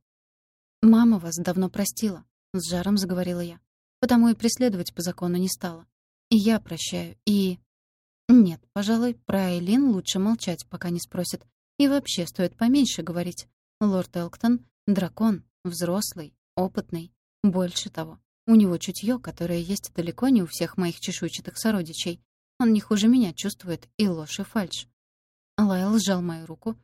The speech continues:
опустился на скамейку и тихо спросил: "Что сделал прерванный мною обряд с вами и вашей сестрой? В чём я ещё виновен?"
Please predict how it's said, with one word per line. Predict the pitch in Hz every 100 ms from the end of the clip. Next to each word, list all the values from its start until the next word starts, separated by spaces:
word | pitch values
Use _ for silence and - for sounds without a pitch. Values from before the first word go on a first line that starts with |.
| _ _ -
опустился | 190 190 - 277 226
на |
скамейку | 196 185 180 233 190
и |
тихо | - - 170
спросил: | - 175 - 165 165 _ _ _ _ _ _ _ _ -
"Что | - 233 190
сделал | 156 180 175 175
прерванный | - 190 175 180 175
мною | 175 175 170
обряд | 170 165 220 -
с | -
вами | 185 226
и | 180
вашей | 170 - 185
сестрой? | - 196 - 170 165 _ _ _ _
В | -
чём | 220 202
я | 202
ещё | 226 -
виновен?" | 196 175 165 170